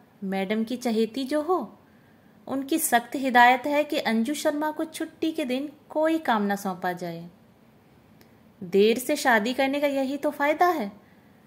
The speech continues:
सबकी सिंपैथी मिल जाती है।" मैं चकित सी देखती रह गई। ये सब की सब मेरी कलीग्स थीं, सालों से हम साथ काम कर रहे थे।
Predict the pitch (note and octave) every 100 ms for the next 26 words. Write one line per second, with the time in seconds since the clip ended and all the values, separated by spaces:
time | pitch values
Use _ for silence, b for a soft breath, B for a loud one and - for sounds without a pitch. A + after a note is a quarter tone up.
0 | b - E4 E4+ - D#4 C#4+ A#3+ A#3 G#3+
1 | A3+ G3+ F#3 F3+ F3 F3 E3+ F3 F3 -
2 | - _ _ _ _ _ _ _ b b
3 | b b b b b _ C4+ C#4+ D4 D4
4 | A#3 A#3 A3 - B3 G#3 G3 G3 A#3 A3+
5 | F#3 E3+ E3+ F3 F3 - - - _ -
6 | - D4 D#4 B3+ B3+ D#4 D4 E4 D4 C#4
7 | D4 - A3 A3 C4+ - - F3 F3 b
8 | b b b b - - C#4+ D4+ E4 D#4+
9 | D4+ D4+ C#4+ B3 C#4+ D4 A#3 G#3+ G3+ F#3+
10 | F#3 F3+ F3+ F#3 F3+